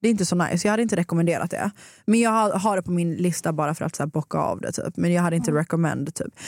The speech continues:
Speaker 1: One night stands är inte min grej. Det känns som att det bara är så här kropp mot kropp, typ. Du kan inte förklara vad du tycker om eller få det så som du tycker. Det är mycket najsigare att
Speaker 2: Men
Speaker 1: ha sex
Speaker 2: eller
Speaker 1: med
Speaker 2: så
Speaker 1: typ
Speaker 2: kan du be ett one night stand om så här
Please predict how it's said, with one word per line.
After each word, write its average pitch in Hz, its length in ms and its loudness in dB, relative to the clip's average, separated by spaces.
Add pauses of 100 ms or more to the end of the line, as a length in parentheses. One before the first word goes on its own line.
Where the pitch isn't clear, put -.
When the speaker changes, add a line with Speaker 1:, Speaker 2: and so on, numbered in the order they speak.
(160)
Speaker 1:
One 233 220 4
night 262 80 0
stands 277 240 0
är - 40 -2
inte 302 120 0
min 190 160 4
grej. 165 340 2 (280)
Det 233 120 2
känns 294 280 0
som 302 100 2
att 285 80 2
det 277 80 2
bara 226 200 2
är 185 40 0
så 196 120 -2
här 180 80 -2
kropp - 340 -2
mot 175 240 0
kropp, - 300 -4
typ. - 260 -6 (180)
Du 240 160 2
kan 269 180 0
inte 240 240 0
förklara 277 920 2
vad 208 140 2
du 185 100 0
tycker 190 400 -2
om 170 440 4
eller 175 220 2
få 170 380 2
det 170 140 0
så 165 120 -2
som 175 160 2
du 170 80 2
tycker. - 320 -2 (160)
Det 202 160 0
är 233 40 4
mycket 240 360 2
najsigare 202 1000 2 (440)
att 220 120 0
Speaker 2:
Men 262 60 4
Speaker 1:
ha 202 40 0
sex - 100 -2
Speaker 2:
eller 392 280 4
Speaker 1:
med 294 100 2
Speaker 2:
så 285 60 2
Speaker 1:
typ 180 140 0
Speaker 2:
kan 359 280 4
du 202 100 4
be 254 280 2
ett 190 140 -4
one 190 200 2
night 190 100 0
stand 208 280 0
om 185 80 0
så - 80 -2
här 180 80 -2